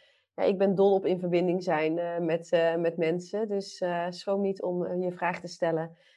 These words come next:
naar aanleiding van deze podcast. Of naar aanleiding van iets wat je ziet op mijn Instagram of, eh,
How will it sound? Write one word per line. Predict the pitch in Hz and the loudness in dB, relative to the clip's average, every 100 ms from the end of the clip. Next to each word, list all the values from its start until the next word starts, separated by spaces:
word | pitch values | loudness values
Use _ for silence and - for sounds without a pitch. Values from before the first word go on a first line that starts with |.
| _ | _
naar | - 156 | -2 2
aanleiding | 165 160 165 165 | 4 4 4 2
van | 156 | 2
deze | 165 - | 2 0
podcast. | - 156 - 123 160 _ - | -6 -4 0 -2 -2 _ -10
Of | - | -6
naar | 147 | -2
aanleiding | 156 151 151 | -2 0 0
van | 147 - - | -2 -8 -12
iets | - - _ | -12 -20 _
wat | 143 151 | -12 -10
je | 165 | -8
ziet | 170 - | -10 -10
op | 175 | -4
mijn | 165 | -2
Instagram | 165 165 165 156 156 | -2 -2 -2 -2 -2
of, | - - - | -6 -8 -8
eh, | 165 160 | -8 -8